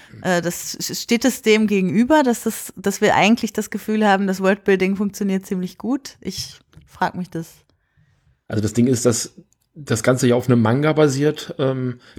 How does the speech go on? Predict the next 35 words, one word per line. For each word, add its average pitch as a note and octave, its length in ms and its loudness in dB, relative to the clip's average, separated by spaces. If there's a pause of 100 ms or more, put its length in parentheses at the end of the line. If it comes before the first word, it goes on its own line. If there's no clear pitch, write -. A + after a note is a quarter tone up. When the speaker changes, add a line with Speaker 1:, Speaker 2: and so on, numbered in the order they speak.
Speaker 2:
der A#2 100 2
zu B2+ 100 -2
dem B2+ 140 2
Zeitpunkt C3+ 420 0
auch F#2+ 80 -4
noch A2+ 120 6
nicht A2+ 180 4
abgeschlossen A2 560 0
war. A2 140 4
Der A2 100 4
lief A2+ 220 0
noch, A2+ 280 -2
ähm, A2 360 0
ich - 100 -10
glaube, A2+ 180 2
bis A2+ 140 -2
dreiundneunzig B2 800 2
weiter. C3+ 460 0 (560)
Ähm, A#2 500 4
Otomo, C3+ 560 2
der A#2+ 300 0
den A#2 160 4
Film A#2 260 2
gemacht A2+ 380 0
hat C3 180 2
und A#2 140 0
auch C3 120 0
den A2+ 140 4
Manga C3+ 240 2
gezeichnet B2 540 0
hat B2+ 120 0
und, A#2+ 220 -6
äh, A#2+ 140 -2
geschrieben B2 400 -4
hat, A#2+ 160 -4